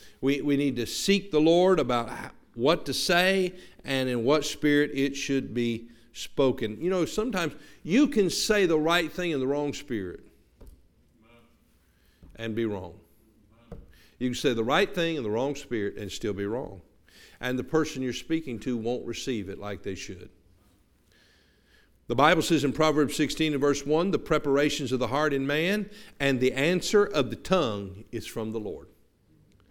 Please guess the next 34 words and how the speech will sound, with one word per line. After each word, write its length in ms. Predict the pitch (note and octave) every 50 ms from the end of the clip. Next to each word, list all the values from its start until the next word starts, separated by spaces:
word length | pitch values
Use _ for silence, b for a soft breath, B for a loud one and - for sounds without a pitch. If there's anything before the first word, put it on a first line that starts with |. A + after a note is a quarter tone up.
| b b b b b b b _
The 100 | B2+ A2+
preparation 1000 | - - - E3+ D#3 - C#3+ C3 C#3+ D#3+ F#3 F#3+ F#3+ - - A3+ G#3+ A3+ G3 B B B B B
of 160 | B C3+ C3 A2+
the 80 | B2+
heart 320 | G#2+ - C#3+ D3 D#3 E3+ G3
in 120 | A3+ A#3
man 340 | G#3 D3+ B2+ B2 B2+ C#3 C3+ B B B B B
and 220 | - C#3 C3+ A#2+
the 160 | A#2 A#2+ - A#2+
answer 480 | B2+ C#3 E3+ F#3+ F#3+ - - B3 G#3+
of 220 | G#3 - C#3 C3+ A2+
the 80 | A#2+
tongue 480 | - - - F#3 D#3+ B2+ G#2+ G2+ A2+ G2
is 120 | - G#2+
from 240 | - - C#3 B2+ B2
the 80 | A#2 A#2+
Lord. 280 | A#2 G#2 F#2+ F2+ E2 b b b b b
I 80 | - D#3
think 180 | - - A#3+ G3
about 260 | F#3 F3+ F3+ F3+ D#3+
Nehemiah. 500 | E3+ F3 E3+ D#3 D#3 D#3+ E3 E3+ F3 D#3+
He's 200 | C#3+ D#3 C3 A#2
in 160 | D#3 D#3+ D#3+
the 80 | C#3+ C#3
castle. 560 | - - D#3 D#3 D#3+ D#3+ - - F#3+ E3+ D#3+ - - - - - _ _ _ - - _ _ _ _ _ _ _ _ - -
And 140 | D3+ D#3 C3+
the 60 | B2+
king 280 | - - F3 F3 D#3+
says, 220 | - - D#3 C#3+ B2+
"Nehemiah, 400 | D3 E3 D3+ C#3+ D3 E3 F3+ E3
why 200 | D3+ D#3 D#3+ D#3+
are 60 | D#3
you 180 | D#3 D#3+ D#3+ D3
sad?" 480 | - - E3+ D#3 D#3 D#3+ F#3+ G#3 G#3